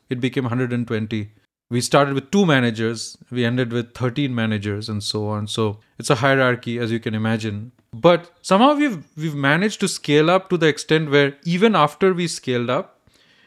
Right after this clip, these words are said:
no one really felt that it was an unnecessary growth, right? So, so we've, we've grown when it had made sense, and that's kind of the first principle of growing. You grow when you really need to grow, and you have all the right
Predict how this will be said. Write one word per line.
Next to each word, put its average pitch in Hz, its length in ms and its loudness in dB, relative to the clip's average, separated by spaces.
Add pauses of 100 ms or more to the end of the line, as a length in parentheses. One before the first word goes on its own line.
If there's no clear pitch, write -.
(120)
no 170 140 2
one 320 440 -2 (280)
really 175 640 0
felt 160 340 0
that 156 240 4 (300)
it 147 260 -2
was 135 380 2
an 139 200 -2
unnecessary 147 880 0
growth, 110 680 -6 (180)
right? 113 160 -14
So, 151 120 -2
so 151 140 0
we've, 151 260 -2 (480)
we've 156 200 0
grown 180 460 2
when 165 120 2
it 160 100 0
had 151 160 0
made 120 260 -2
sense, 160 400 -6
and 135 160 -2
that's 143 180 2
kind 170 200 -2
of 160 80 -2
the 160 100 2
first 151 480 0 (220)
principle 156 760 -2
of 120 400 -4
growing. 113 380 -4
You 139 180 -6
grow 135 400 4
when 156 180 0
you 151 120 0
really 143 340 2
need 131 280 -2
to 127 60 -4
grow, 110 360 -2
and 139 200 -4
you 127 60 0
have 131 180 0
all 131 180 0
the 131 200 0
right 117 340 0